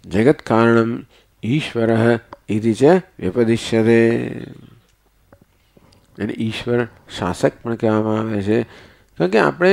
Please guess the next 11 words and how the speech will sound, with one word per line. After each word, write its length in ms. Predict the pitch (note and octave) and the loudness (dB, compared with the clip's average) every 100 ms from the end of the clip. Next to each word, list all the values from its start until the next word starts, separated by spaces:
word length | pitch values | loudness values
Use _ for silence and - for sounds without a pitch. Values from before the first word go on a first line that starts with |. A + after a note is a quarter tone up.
| G3+ F#3 _ - - | 2 -2 _ -20 -4
જગતનું 400 | A2 B2 E3+ G3 | 4 4 4 0
શાસન 400 | - B2+ A#2+ D#3 D#3+ | 0 2 2 0 0
થઈ 240 | C3+ C3+ B2+ | 2 6 8
રહ્યું 280 | C#3+ E3 | 8 6
છે 180 | D3 C3+ B2 G2+ F2 - - - | 4 4 4 2 -2 -8 -10 -4
એટલા 260 | C#3+ D#3+ | 2 4
માટે 240 | C#3+ C3+ C3 | 4 6 6
આપણે 220 | A#2+ B2 | 6 4
એને 180 | A#2+ C#3 G#3+ G3 | 4 6 6 4
શાસક 480 | - G#2+ G2+ A#2 G2 | 0 -2 0 -2 -2
કહીએ. 360 | - - - | -10 -14 -16